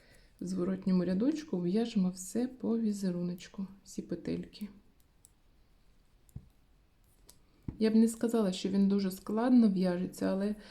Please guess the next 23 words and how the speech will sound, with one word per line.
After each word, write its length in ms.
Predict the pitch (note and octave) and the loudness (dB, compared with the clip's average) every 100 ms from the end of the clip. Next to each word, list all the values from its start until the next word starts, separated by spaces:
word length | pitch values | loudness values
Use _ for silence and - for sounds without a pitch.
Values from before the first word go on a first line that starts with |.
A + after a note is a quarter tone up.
| - - | -20 -14
для 240 | - G3 G#3 | -4 2 4
новачків 680 | G3+ G3 G3 - A3+ B3 | 4 2 -4 -4 -2 -2
то 320 | - F#3+ F#3+ F#3+ - | -4 -4 -4 -6 -6
треба 420 | G3+ G3 G3 G3 - - _ _ _ - _ _ _ _ - | -4 -2 -4 -6 -8 -18 _ _ _ -20 _ _ _ _ -10
бути 340 | C4+ F3 F3+ | -6 -4 -2
уважнішим, 760 | G3 F#3 F3 F#3 G#3 G#3+ - G#3 | -2 -2 -2 -2 -2 0 0 0
щоб 180 | - F#3 | 0 0
не 120 | F#3 | 0
пропустити 640 | F#3 F#3+ G3 - A3 A3 | -2 -8 -10 -6 -6 -4
жодну 340 | F#3+ F#3+ G3+ G3 | -4 -2 -2 -2
петельку. 640 | G3 - F3+ F#3 - F#3+ - - - _ _ _ _ _ _ _ _ _ _ _ - - | -4 -6 -6 -8 -10 -8 -8 -10 -16 _ _ _ _ _ _ _ _ _ _ _ -20 -4
До 140 | G3 F#3+ | 2 4
речі, 260 | F#3 - - | 2 0 -4
дівчатка, 480 | F3 F#3+ F#3 F3 | 0 0 0 0
якщо 400 | E3+ G3+ G3+ - | 2 2 0 0
є 140 | F#3 F3 | 2 2
питання 460 | F3 F3 F3+ E3 | 0 -2 -2 -2
по 240 | E3 F#3+ F3 | -4 -2 0
в'язанню, 560 | E3+ F3 G#3 C4 C#4 | 0 -2 0 0 -2
то, 340 | A3+ G3 G#3 G3+ | -2 -4 -4 -4
звісно, 400 | F#3 F3 G#3+ G3 | -4 -4 -4 -6
пишіть 420 | F#3+ F#3+ - F#3 F#3+ | -4 -4 -4 -4 -4
мені. 280 | F#3 G#3 | -2 -4